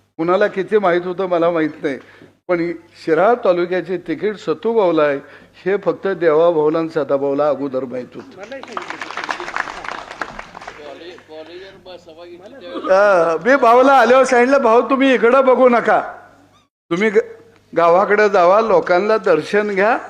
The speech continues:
Speaker 1: बरोबर काम होतंय." आता मंत्रिपदाची सुद्धा संधी हळूहळू मिळेल तुम्हाला, मिळणार हो. एवढं गुन्हेबाळ राजकारणात आहे का दुसरं?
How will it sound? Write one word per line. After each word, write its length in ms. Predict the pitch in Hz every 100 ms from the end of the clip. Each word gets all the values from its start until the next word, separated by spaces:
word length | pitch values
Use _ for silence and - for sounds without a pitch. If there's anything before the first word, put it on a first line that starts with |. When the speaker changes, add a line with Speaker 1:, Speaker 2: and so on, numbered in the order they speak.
| - _ _ _ _ _ _ _ _ _ 156
Speaker 1:
बरोबर 360 | 170 180 180
काम 280 | 170 165 156
होतंय." 360 | 147 - 139 - - - _ _ _ _ _ _ _ _ -
आता 220 | 151 196
मंत्रिपदाची 880 | 185 170 165 202 196 190 185 190 220
सुद्धा 320 | 170 175 190
संधी 300 | - 175 165
हळूहळू 540 | 190 151 165 165 165 190
मिळेल 460 | 165 156 170 160
तुम्हाला, 480 | 139 127 - - 175 180 190 202 - 160 147 - - - - - - - - - - - - - - - - - - - - - - - -
मिळणार 420 | 165 175 233 262
हो. 380 | 170 127 117 - - - _ _ _ _ _ -
एवढं 340 | 175 208 254
गुन्हेबाळ 500 | 190 208 240 214 220
राजकारणात 600 | 220 202 175 - 220 240 240
आहे 260 | - 151
का 160 | 277 185
दुसरं? 480 | - 147 - 131